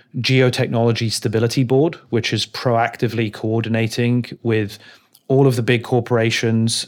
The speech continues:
and, you know, companies like mine that are developing these kinds of models and all of the governments that are doing the same to, you know, do everything that you said, audit, transparency, oversight, licensing regimes, et cetera, et cetera.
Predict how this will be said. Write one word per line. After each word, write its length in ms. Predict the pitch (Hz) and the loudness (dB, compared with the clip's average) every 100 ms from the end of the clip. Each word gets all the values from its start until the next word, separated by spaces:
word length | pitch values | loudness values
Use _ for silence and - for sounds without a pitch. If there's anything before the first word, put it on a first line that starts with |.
| _ | _
and, 520 | 120 110 104 104 101 - | -4 -2 -2 -4 -6 -6
you 100 | 123 | -2
know, 140 | 113 104 | -2 -2
companies 460 | 120 117 110 104 | -4 -2 -2 -2
like 160 | 107 80 | -4 -2
mine 360 | 113 110 110 104 | 0 0 0 0
that 120 | 101 | -4
are 60 | |
developing 520 | 101 104 113 107 113 107 | -6 -2 -2 0 -2 -2
these 200 | 107 - | -2 -4
kinds 280 | 113 107 | -4 -2
of 80 | 101 | -2
models 480 | 107 104 101 101 - - - - _ - | 0 0 -2 -4 -8 -12 -20 -20 _ -2
and 280 | 127 123 120 | 2 2 2
all 160 | 117 | 2
of 80 | 107 | 0
the 80 | 110 | 0
governments 540 | 120 117 117 104 - | 0 2 0 0 -4
that 100 | 104 | -4
are 60 | 104 | -2
doing 260 | 110 110 | 0 -2
the 60 | 101 | -2
same 480 | - 113 104 101 104 - | -2 -2 -2 -6 -8 -8
to, 680 | - 123 110 110 107 120 - | 0 2 2 0 -2 -6 -6
you 100 | 123 | -2
know, 100 | 110 | -2
do 180 | 104 117 | 0 2
everything 320 | 117 110 113 | 0 0 -2
that 80 | 104 | -2
you 100 | 101 | -4
said, 420 | - 123 95 - - | 0 0 0 -6 -8
audit, 580 | - 113 113 110 107 - _ - | -2 0 2 0 -2 -8 _ -12
transparency, 960 | 110 - 113 113 110 - 110 104 107 | -8 -4 -2 -2 -2 -4 -4 -4 -6
oversight, 760 | 120 117 107 107 110 107 107 - | -2 -2 -2 -2 -2 -2 -4 -4
licensing 540 | 107 101 117 120 110 | -4 -2 -4 -2 -2
regimes, 560 | 104 101 107 104 101 - | -2 -4 -4 -4 -4 -6
et 60 | |
cetera, 280 | - 101 104 | -8 -8 -8
et 40 | |
cetera. 380 | - - - - | -8 -8 -8 -10